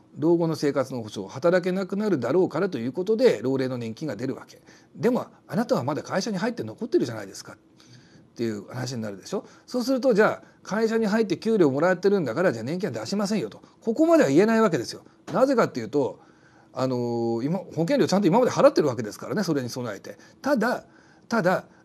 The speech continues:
生活の保障ですから、給料も普通にもらっていて、年金も全額もらうってことはちょっとしません。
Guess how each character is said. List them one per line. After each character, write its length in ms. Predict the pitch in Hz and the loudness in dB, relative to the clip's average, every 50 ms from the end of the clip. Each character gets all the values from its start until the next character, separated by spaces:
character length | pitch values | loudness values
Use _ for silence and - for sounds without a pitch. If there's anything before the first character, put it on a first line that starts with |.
| _ _ _ - | _ _ _ -6
生 220 | - 247 269 262 | 0 2 2 4
活 200 | 262 262 254 247 | 4 4 4 4
の 100 | 277 254 | -2 0
保 120 | 185 226 | 0 0
障 240 | 202 - 247 247 233 | 0 2 2 2 2
で 80 | 254 240 | 2 0
す 80 | - | -2
か 140 | - - 165 | -2 -2 2
ら、 240 | 202 220 185 120 - - - - _ _ _ _ _ _ _ - | 2 2 2 2 -2 -10 -20 -20 _ _ _ _ _ _ _ -6
給 320 | - 269 294 311 311 302 247 | 2 4 6 6 6 6 6
料 300 | 220 175 151 143 139 151 | 6 6 6 6 4 4
も 240 | 202 262 269 226 | 4 4 4 4
普 100 | 175 - | 2 -2
通 360 | - - - 196 190 185 180 175 | -12 -4 0 2 4 4 4 4
に 120 | 175 170 | 4 2
も 160 | 156 156 160 | 2 2 2
ら 120 | 165 165 160 | 2 2 0
っ 40 | |
て 260 | 147 - - - 151 139 | -2 -4 -4 -4 -2 -2
い 100 | 135 135 | -2 -4
て、 160 | - 254 226 | -2 -2 -2
年 280 | 156 160 185 214 226 | 0 0 -2 -2 -4
金 180 | 208 - 254 247 | -4 -6 -6 -4
も 80 | 240 233 | -4 -2
全 180 | 202 240 233 | -2 -2 -2
額 220 | 233 233 220 - 233 | -2 -4 -4 -4 -2
も 160 | 226 226 233 | 0 0 0
ら 100 | 247 240 | 0 0
う 100 | 247 247 | -2 -4
っ 20 | |
て 140 | 247 - 226 | -2 -4 -4
こ 120 | 220 247 | -4 -2
と 80 | - 311 | -2 -2
は 60 | 277 | -2
ち 80 | - 233 | 0 -2
ょ 20 | |
っ 40 | 208 | -4
と 60 | 170 | -4
し 140 | 131 - 139 | -6 -6 -4
ま 140 | 127 127 120 | -4 -4 -4
せ 100 | - 127 | -6 -8
ん。 140 | 104 - | -10 -10